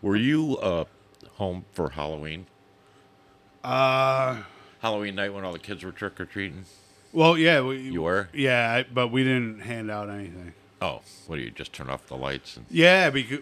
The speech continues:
Speaker 2: well, everybody, like, almost my whole <laughs> So
Speaker 1: Well, because I live uphill. Um, we only had fourteen kids.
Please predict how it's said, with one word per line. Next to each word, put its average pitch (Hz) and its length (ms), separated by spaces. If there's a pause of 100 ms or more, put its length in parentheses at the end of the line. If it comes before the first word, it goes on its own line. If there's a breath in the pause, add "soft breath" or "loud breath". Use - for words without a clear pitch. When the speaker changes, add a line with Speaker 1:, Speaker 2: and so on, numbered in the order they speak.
(140)
Speaker 2:
well, 135 260
everybody, 127 540
like, 101 280
almost 135 320
my 127 100
whole 135 400 (800)
<laughs> - 800
So 170 500 (600 loud breath)
Speaker 1:
Well, 156 260
because 156 380
I 127 160
live 160 420 (380)
uphill. 110 600 (1000 soft breath)
Um, 78 360 (680)
we 135 180
only 135 180
had 98 120
fourteen 110 520
kids. - 480